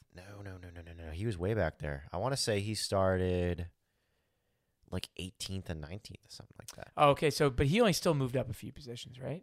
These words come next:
Speaker 2: Or did he go up to, like
Speaker 1: He scored points. He sco-, he finished ninth.
Speaker 2: Oh, that's right. Okay, he did.
Speaker 1: So he's, he's one of the very few F one drivers ever who has scored points on their rookie
Speaker 2: So
Speaker 1: debut.
Speaker 2: he did amazingly well.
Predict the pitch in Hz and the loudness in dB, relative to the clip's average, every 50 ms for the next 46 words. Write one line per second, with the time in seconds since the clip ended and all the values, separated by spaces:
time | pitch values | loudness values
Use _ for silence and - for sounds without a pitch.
0 | - 156 143 165 180 180 170 208 214 226 - - 220 202 190 180 160 147 143 - | -8 -6 -2 0 0 2 4 6 6 6 4 4 2 4 4 4 4 4 4 6
1 | - 156 156 143 - - 220 185 - - 92 - - - 110 - 110 110 110 107 | 8 6 6 6 4 0 0 0 0 -2 -4 -4 -4 -6 -6 -6 -4 -2 -2 -2
2 | - - 123 117 117 - 127 139 147 - - 202 226 214 220 214 - 262 285 269 | -2 0 0 0 0 0 0 0 0 4 6 6 8 8 8 6 6 6 4 4
3 | 180 - 160 160 - 165 147 143 135 160 180 131 127 131 139 135 117 - 117 120 | 4 2 0 -2 0 0 -2 0 2 6 6 6 8 8 6 4 4 2 0 0
4 | 127 117 113 107 117 120 110 110 98 90 85 80 - - 107 107 110 107 110 110 | 0 2 4 4 4 4 4 4 2 2 -4 -10 -6 -2 0 2 4 4 4 4
5 | 120 120 107 - - - 123 123 127 123 101 101 110 - - 117 113 110 107 107 | 2 2 0 -2 -6 -4 0 2 2 4 4 4 2 2 2 0 0 2 4 4
6 | 104 104 104 101 98 92 - - 95 104 - 98 92 90 92 87 85 85 - - | 6 6 6 4 2 0 0 0 0 2 2 2 2 2 2 2 0 0 0 -2
7 | - - 95 92 90 - - 107 101 95 90 - - - 87 87 87 87 87 87 | 0 2 2 2 2 2 2 2 2 2 0 -2 -4 0 0 2 2 4 4 4
8 | 85 82 82 87 90 - - 92 87 - 82 82 247 247 240 214 208 - - 254 | 4 2 2 2 2 2 0 -2 0 4 6 10 10 10 10 10 8 6 4 4
9 | 294 294 330 311 277 247 226 214 208 185 185 185 170 160 151 139 135 131 131 131 | 4 4 4 2 2 0 2 2 0 2 0 -2 0 0 0 2 4 4 4 4
10 | 143 - | 2 0